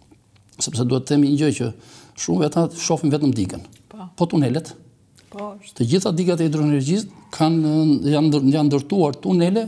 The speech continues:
Speaker 1: që po t'i shikojmë në gjatësi, digat e, e hidroenergjisë kanë tunele të barabarta me digat e rrugëve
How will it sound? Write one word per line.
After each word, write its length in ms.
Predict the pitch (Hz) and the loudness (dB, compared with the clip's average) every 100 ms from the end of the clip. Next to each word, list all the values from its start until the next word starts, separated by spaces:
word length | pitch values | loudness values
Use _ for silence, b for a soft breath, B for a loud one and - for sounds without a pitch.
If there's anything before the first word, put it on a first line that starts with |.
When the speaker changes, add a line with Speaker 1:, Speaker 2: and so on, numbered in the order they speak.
| - B - | -8 B -8
Speaker 1:
që 140 | - 135 | -6 -2
po 140 | 196 | -4
t'i 140 | 196 190 139 | 0 0 0
shikojmë 600 | - - 175 175 147 143 | -6 -6 -2 0 2 0
në 60 | 131 | 0
gjatësi, 380 | - - - 277 - - - _ b b | -2 -2 0 -2 -4 -20 -20 _ b b
digat 500 | 127 127 190 185 185 | -4 0 2 2 0
e, 60 | 156 151 147 139 139 - | 0 2 2 2 0 0
e 140 | 143 135 160 | 0 2 2
hidroenergjisë 640 | 160 156 143 139 165 226 | 2 2 2 0 -2 -4
kanë 300 | - 165 190 | 2 2 2
tunele 380 | 190 156 160 180 | 0 0 2 0
të 140 | 170 131 | -2 -2
barabarta 560 | 147 143 135 165 - 202 | 0 0 0 -2 -2 -2
me 140 | 147 | 0
digat 320 | 135 160 147 | 0 0 0
e 80 | 131 | -2
rrugëve 320 | 120 120 147 | -2 -2 -4